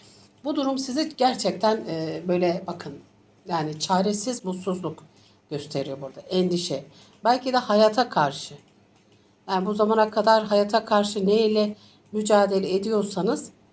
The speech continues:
diyor ki burada evet korkularına yüzleştin. Belki de hayata karşı gerçekten çok endişelisin. E, parasal konuda endişelisin. Belki işte ne yapacağım, ne edeceğim, her şey birbirine karıştı, nasıl halledeceğim,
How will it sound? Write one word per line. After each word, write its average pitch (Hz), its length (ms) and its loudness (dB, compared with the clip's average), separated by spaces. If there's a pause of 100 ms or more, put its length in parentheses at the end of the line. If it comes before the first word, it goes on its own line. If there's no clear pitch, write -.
(120)
diyor 320 160 -2
ki 190 160 -2
burada 190 340 -2 (340)
evet 202 260 -2
korkularına 214 640 2
yüzleştin. 214 600 -2 (840)
Belki 214 280 0
de 214 40 4
hayata 214 640 2
karşı 202 500 -4 (400)
gerçekten 233 500 -2
çok - 280 -8
endişelisin. 208 840 2 (800)
E, 170 200 -4
parasal 233 480 2
konuda 220 360 2
endişelisin. 202 880 0
Belki 196 480 -2 (560)
işte 202 320 0
ne 208 40 4
yapacağım, 196 520 2
ne 196 60 4
edeceğim, 202 420 0
her 196 140 2
şey 196 260 -2
birbirine 196 420 0
karıştı, 196 500 -4
nasıl 190 240 -2
halledeceğim, 196 600 -2